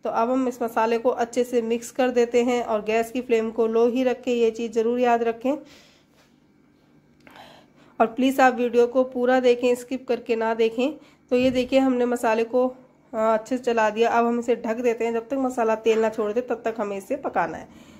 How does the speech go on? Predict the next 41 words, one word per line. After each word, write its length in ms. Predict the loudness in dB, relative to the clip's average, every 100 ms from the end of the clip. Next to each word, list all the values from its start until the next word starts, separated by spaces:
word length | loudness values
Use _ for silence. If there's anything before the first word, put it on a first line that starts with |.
| -20 -20 -20 -4
तो 60 | 2
आइए 240 | 4 2
चेक 280 | 2 0 2
करते 260 | -2 2 2
हैं, 160 | 4
मसाले 420 | 2 2 2 4
को 140 | 2 0
पकते 300 | -2 0 2
हुए 240 | 4 4
कम 180 | 4 -2
से 140 | 0
कम 160 | 0 0
आठ 220 | 2 2 0
से 100 | -4
दस 260 | -2 -2
मिनट 260 | 0 0 2
हो 120 | 2
गए 120 | 4
हैं 100 | 2
और 200 | 2 0
बीच 280 | -2 -2 -2
बीच 200 | -2 -2
में 80 | 0
मसाले 380 | -2 -2 0 2
को 120 | 2
मैंने 220 | 2 0
चलाया 460 | 0 2 4 4 2
भी 140 | 2
है। 140 | 2 2
और 220 | -2 0
ये 120 | -2
देखिए, 260 | -2 -2 0
हमारा 240 | 2 0
जो 140 | 0
मसाला 420 | -2 -2 0 0 2
है, 160 | 0
वो 60 | -2
कितना 320 | -4 -4 -4
बढ़िया 360 | -2 0 0 0
से 140 | -2
भुनकर 420 | -2 -4 0 -2